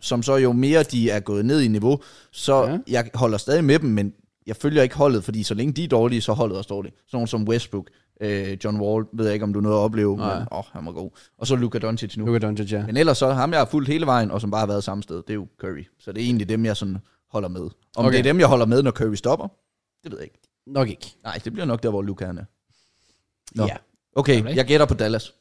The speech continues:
Speaker 2: Du siger Dallas Mavericks?
Speaker 1: Ja, tak.
Speaker 3: Ja.
Speaker 1: Matt
Speaker 2: Du har
Speaker 1: hopper med på Luka-vognen.
Speaker 3: Ja.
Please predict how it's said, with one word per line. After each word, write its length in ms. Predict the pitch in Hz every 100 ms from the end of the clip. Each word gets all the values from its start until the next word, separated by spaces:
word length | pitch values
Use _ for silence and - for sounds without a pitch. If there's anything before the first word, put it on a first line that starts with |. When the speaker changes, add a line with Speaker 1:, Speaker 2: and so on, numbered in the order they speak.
| _ _ -
Speaker 2:
Du 60 |
siger 140 | 165 170
Dallas 260 | 165 185
Mavericks? 340 | 190 196 214 208
Speaker 1:
Ja, 100 | 113
tak. 220 | 101 98 _ _
Speaker 3:
Ja. 40 | 104 107 -
Speaker 1:
Matt 140 | - 104
Speaker 2:
Du 60 |
har 60 | 120
Speaker 1:
hopper 180 | 113 110
med 160 | 117
på 60 | 117
Luka-vognen. 500 | 117 117 107 104 98 _ _
Speaker 3:
Ja. 80 | -